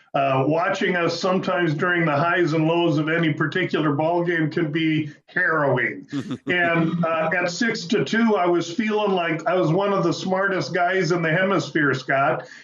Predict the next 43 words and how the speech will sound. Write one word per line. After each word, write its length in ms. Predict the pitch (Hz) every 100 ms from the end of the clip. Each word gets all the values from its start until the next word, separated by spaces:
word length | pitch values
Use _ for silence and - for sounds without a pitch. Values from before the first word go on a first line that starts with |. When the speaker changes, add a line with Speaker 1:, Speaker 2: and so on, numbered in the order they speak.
| -
Speaker 1:
And 180 | 170 196
then 140 | 214
at 220 | 196 143
six 340 | - 240 220 -
to 140 | 185
six, 360 | - 233 226 220
I 140 | 175 185
was 260 | 165 -
thinking 300 | 202 185 185
that 100 | 175
I 100 | 170
was 120 | 170
about 340 | 165 175 175 170
ready 260 | 180 170 160
to 80 |
look 220 | 165 185 180
for 100 | 160
something 480 | - 180 - 160 143
to, 300 | 135 - - -
to, 200 | 151 147
to 180 | 175 143
throw 340 | - 190 180
through 200 | 170 196
my 220 | 170 151 143
television 680 | 196 175 151 135 131 123
set. 300 | 117 151 127
I 100 | 131
was 240 | 127 123 -
so 200 | 143 131
upset. 480 | 127 - 139 123 - - - _ _ - -
Speaker 2:
When 180 | 147 151
you 100 | 143
look 220 | 180 180
at 100 | 185
that, 200 | 175 -
Speaker 1:
Calgary. 760 | - 175 156 185 - 135 170 - _
Speaker 2:
n-, 120 | 151 160
now 200 | 175 180
take 260 | 180 202 214
a 40 |
look 220 | 208 202 180
at 100 |
the, 120 | 180